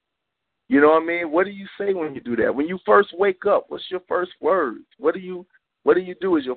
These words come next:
first words, "Ah, shit, I gotta go to work"? Well, okay, that's how, that's <laughs> how it's gonna go for you today. You know what I mean?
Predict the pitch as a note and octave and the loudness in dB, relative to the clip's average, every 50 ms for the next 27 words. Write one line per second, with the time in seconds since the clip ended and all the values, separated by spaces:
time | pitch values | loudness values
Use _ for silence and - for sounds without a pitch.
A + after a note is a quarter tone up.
0 | - - F#3+ F#3+ F#3 F#3+ - E3+ F3+ F3 D#3 A#2 A2 B2 B2+ A#2 G#2+ - - - | -4 -2 -2 -2 -2 -4 -4 -4 -2 0 0 0 0 0 0 0 0 -2 -6 -12
1 | - C3 B2 G#2 G#2+ A2 A2+ A2+ A#2 G#2+ - B2 B2 A#2+ A#2+ A#2+ C3+ C3 A2+ - | -12 -8 -6 -4 -4 -2 -2 -4 -4 -4 -2 -2 -2 -2 0 -2 -2 -2 -2 -4
2 | - - - - - _ _ _ _ _ _ _ - E3+ A3+ B3+ C4 - _ _ | -8 -14 -20 -20 -20 _ _ _ _ _ _ _ 2 4 4 4 2 -2 _ _
3 | _ _ _ _ _ - A#2 D3 E3+ - - E3+ F#3 A3 G#3+ _ A#2 B2+ C3 - | _ _ _ _ _ -6 -4 -4 -4 -2 -2 -2 -2 -4 -6 _ -2 -2 -2 0
4 | - E3+ D#3 D#3 D#3 D3 C#3 D3 D3 - - F5 D5+ F3 F#3+ G3+ - _ - F#4 | 2 2 2 2 2 0 -2 -4 -4 -2 -2 -2 0 0 0 -2 -4 _ -6 -4
5 | G4+ A4 A3 - - C#5+ B4 - - F#3 F#3+ F3+ F3 E3+ D#3+ D3+ D3+ - - C#3 | -4 -4 -4 -2 -2 0 0 -2 -2 -2 -2 -2 -2 -2 -6 -10 -10 -8 -6 -6
6 | B2+ A#2+ B2 B2+ F#3 G3 G3+ G3 G3+ G#3 G3+ G#3 G#3+ A3 A3 A3 A3 A3+ | -4 -4 -6 -6 -2 0 2 2 2 0 -2 -2 -4 -4 -2 -4 -6 -8